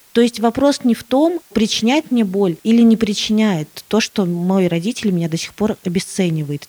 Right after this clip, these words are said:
Да, скорее всего, причиняет. Это нормально. Кто угодно щас вот будет нас обесценивать или ругать, или упрекать, нам будет неприятно. Это нормальная реакция. Другой вопрос, вот если человек не готов это признавать,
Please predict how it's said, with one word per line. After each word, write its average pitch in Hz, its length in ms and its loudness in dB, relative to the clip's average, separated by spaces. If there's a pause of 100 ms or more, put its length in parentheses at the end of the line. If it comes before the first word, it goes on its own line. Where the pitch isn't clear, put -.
(140)
Да, 190 140 4
скорее 208 400 2
всего, 214 380 0
причиняет. 175 800 0
Это 175 200 2
нормально. 170 640 2 (120)
Кто 247 200 2
угодно 185 360 2
щас 165 260 -6
вот 151 80 -8
будет 220 400 -2
нас 165 260 -4
обесценивать 196 920 2
или 170 120 2
ругать, 170 540 0
или 170 100 2
упрекать, 165 680 -2
нам 165 200 2
будет 214 320 0
неприятно. 175 640 0
Это 151 180 -2
нормальная 180 580 2
реакция. 165 680 -6 (200)
Другой 208 500 2
вопрос, 214 580 0
вот 175 140 -4
если 196 800 -2
человек 202 560 0
не 208 140 4
готов 202 720 2
это - 260 -4
признавать, 175 880 -4